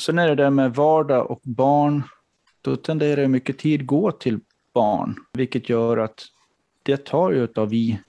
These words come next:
vi-skapandet på, på ett sätt, upplever jag det som. Just det här att kunna sova tillsammans återknyter väldigt mycket för mig. Och sen har jag ju noterat i annat relaterande att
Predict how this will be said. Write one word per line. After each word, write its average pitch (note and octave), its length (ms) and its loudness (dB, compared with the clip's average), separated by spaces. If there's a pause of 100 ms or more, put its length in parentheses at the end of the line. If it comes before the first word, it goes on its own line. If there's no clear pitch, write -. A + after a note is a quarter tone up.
(120)
vi-skapandet B2 960 -2
på, A2 220 -4 (100)
på - 120 -6
ett - 140 -10
sätt, - 240 -10
upplever A2+ 260 -2
jag B2 220 0
det A2+ 80 -8
som. A#2 200 -6 (240)
Just D3 260 -2
det C3+ 80 0
här B2+ 140 0
att A#2+ 140 -4
kunna C3 260 -2
sova C#3 380 0
tillsammans A#2 960 -2 (840)
återknyter B2+ 640 -2
väldigt A#2 280 -4
mycket - 260 -4
för - 80 -6
mig. - 180 -4 (160)
Och - 140 -6
sen D3+ 320 -2
har C3+ 120 -2
jag D3 260 2
ju C#3 60 2
noterat A#2 580 -2
i A#2 280 -4 (160)
annat D3 400 -2
relaterande A2+ 680 -4 (640)
att A#2 220 -4